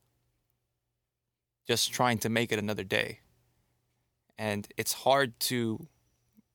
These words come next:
be able to deal with trauma, to deal with mental health,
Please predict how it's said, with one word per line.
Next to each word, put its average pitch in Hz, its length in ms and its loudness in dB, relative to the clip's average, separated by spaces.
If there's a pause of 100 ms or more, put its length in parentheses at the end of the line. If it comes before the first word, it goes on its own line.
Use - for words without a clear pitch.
(400)
be 117 120 0
able 117 260 2
to - 140 -8
deal 117 260 2
with 127 160 -4
trauma, 110 540 0 (1300)
to 113 100 -4
deal 120 280 4
with 127 220 -2
mental 117 320 2
health, 104 480 -2